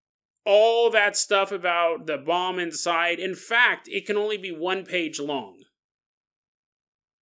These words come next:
You have to put everything you can down on one page. But <laughs> you can't write really small, and none of this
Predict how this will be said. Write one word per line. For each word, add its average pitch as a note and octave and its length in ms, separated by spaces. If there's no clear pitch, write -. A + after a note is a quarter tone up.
You E3+ 160
have F3 120
to F#3 80
put F3+ 160
everything F#3+ 380
you F3+ 160
can E3+ 400
down D#3 180
on C#3+ 200
one C#3 180
page. A#2+ 640
But F#3+ 540
<laughs> - 500
you C#4+ 100
can't C#4 240
write C#4+ 160
really C#4+ 240
small, A#3+ 480
and G#3+ 640
none G3+ 260
of G3+ 80
this G3 340